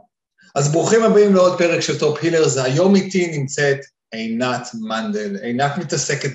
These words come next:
בנשימות וכל מה שכרוך בהם. אנחנו נושמים ביום-יום, אבל עינת תספר לנו יותר קצת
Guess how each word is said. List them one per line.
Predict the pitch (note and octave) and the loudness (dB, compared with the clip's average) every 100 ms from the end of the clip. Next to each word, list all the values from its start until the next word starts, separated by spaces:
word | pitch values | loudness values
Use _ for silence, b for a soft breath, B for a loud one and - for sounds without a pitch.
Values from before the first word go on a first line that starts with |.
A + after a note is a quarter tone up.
| - | -6
בנשימות | B2+ C3 D3+ D3 D#3 A#2+ - _ b b b B2+ | -6 -4 -2 0 0 -4 -12 _ b b b -10
וכל | B2 D#3 | -4 -4
מה | E3 | -2
שכרוך | - D#3 C#3+ C3+ | -4 -2 -2 0
בהם. | C#3 A2+ | 0 0
אנחנו | A2 A#2+ | -4 -6
נושמים | A#2 - F3 E3+ | -8 -6 -4 0
ביום-יום, | E3 D#3+ D#3 E3 F#3 | 2 2 2 2 2
אבל | E3 C#3 | 2 2
עינת | C3 C#3+ D3 | 0 -2 -2
תספר | F#3+ C#3+ E3 D#3 | -2 -2 0 2
לנו | E3 D#3 | 2 2
יותר | D3 F#3 F3 E3+ C#3+ | 0 2 2 2 -2
קצת | - E3+ E3 | -4 0 0